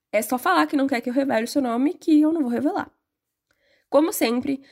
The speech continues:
não se esqueçam de seguir o Instagram do Micropodcast.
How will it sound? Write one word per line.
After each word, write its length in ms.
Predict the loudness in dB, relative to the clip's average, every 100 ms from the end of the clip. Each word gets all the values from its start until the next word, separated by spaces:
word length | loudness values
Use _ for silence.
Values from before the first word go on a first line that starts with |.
| _
não 160 | 0 2
se 80 | 2
esqueçam 560 | -2 0 2 2 0
de 100 | -4
seguir 320 | -4 -6 -4 -6
o 60 |
Instagram 420 | -6 -6 -4 -2
do 80 | -2
Micropodcast. 840 | -2 -2 -2 0 2 2 0 -4